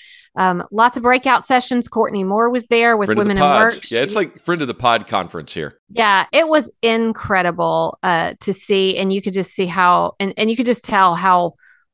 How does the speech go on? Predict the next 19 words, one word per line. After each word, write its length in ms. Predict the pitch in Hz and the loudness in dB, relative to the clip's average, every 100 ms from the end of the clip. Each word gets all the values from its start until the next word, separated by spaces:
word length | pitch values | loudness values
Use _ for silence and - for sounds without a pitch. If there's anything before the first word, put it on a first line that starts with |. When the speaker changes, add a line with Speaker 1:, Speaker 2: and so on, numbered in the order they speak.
| - | -12
Speaker 1:
wonderful 640 | 185 220 247 226 190 190 | 0 2 4 2 0 0
it 120 | 180 170 | 0 0
was 240 | 170 165 | -2 -2
for 140 | - | -4
the 120 | 175 165 | -2 -2
women 340 | 170 165 160 | -4 -4 -6
who 200 | 156 165 | -8 -6
were 140 | 165 | -6
there. 320 | 156 156 156 156 | -6 -6 -4 -6
So 600 | - 165 156 151 147 - | -4 -2 0 -2 -6 -12
great, 520 | - 170 175 185 190 - | -10 -2 2 2 2 -2
great 320 | 180 170 - | -2 -2 -2
weekend 640 | 165 156 170 156 151 147 180 | -6 -6 -4 -4 -6 -8 -10
in 180 | 170 | -8
New 100 | 160 | -8
Orleans 520 | 147 135 127 - - - | -8 -8 -8 -12 -14 -10
for 120 | 95 | -4
them. 160 | 82 | -2
Speaker 2:
Yes. 140 | - | -4